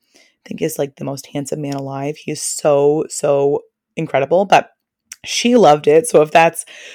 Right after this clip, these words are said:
more reason for you to get it, um, basically it's about a woman named June Farrow, obviously, and her mother goes missing when she's really young. And so she goes to live with her grandmother.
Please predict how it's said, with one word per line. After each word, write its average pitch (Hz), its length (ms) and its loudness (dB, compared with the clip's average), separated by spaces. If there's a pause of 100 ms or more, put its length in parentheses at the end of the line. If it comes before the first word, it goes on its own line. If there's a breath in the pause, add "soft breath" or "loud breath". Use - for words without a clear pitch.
(140 loud breath)
more 254 220 6
reason 254 280 2
for 220 140 0
you 180 80 2
to 170 80 0
get 151 200 4
it, 185 300 6
um, 170 280 2
basically 208 580 2
it's - 120 -4
about 156 440 2
a 151 400 -2 (580 loud breath)
woman 208 640 4
named 156 360 -4
June 139 280 -4
Farrow, 180 560 4
obviously, 147 840 0 (360 loud breath)
and 151 500 0
her 170 160 -4
mother 170 300 0
goes 175 240 -2
missing 160 280 -6
when 170 120 -4
she's 156 200 -12
really 156 240 0
young. 147 380 0
And 156 100 -6
so 156 120 -2
she 156 120 -10
goes 147 280 2
to 151 80 -4
live 147 160 0
with - 80 -6
her 135 100 -4
grandmother. 202 720 2